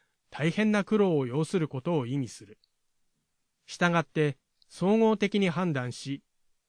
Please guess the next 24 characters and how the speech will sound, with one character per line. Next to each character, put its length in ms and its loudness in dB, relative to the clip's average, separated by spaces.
平 200 4
成 280 2
二 160 2
十 180 0
九 140 -8
年 240 0
度 200 -6
一 260 -4
般 220 2
会 240 0
計 380 -6
歳 320 0
入 240 2
歳 260 -2
出 180 -6
決 240 -2
算 260 -6
は 180 -4
不 120 -6
認 220 2
定 220 -2
と 140 -4
す 180 -14
る。 160 -20